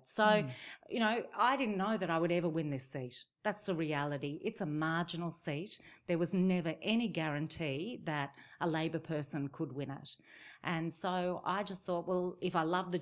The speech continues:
Speaker 1: journey, am I making a difference?" And I thought I was making a difference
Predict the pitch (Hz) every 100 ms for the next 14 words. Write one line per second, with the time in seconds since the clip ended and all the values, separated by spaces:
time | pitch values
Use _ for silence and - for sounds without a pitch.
0 | 180 160 160 160 165 - 185 196 180 170
1 | 165 175 156 160 151 156 151 - - -
2 | 156 151 156 170 - 185 165 160 180 180
3 | 185 170 165 165 147 156 175 160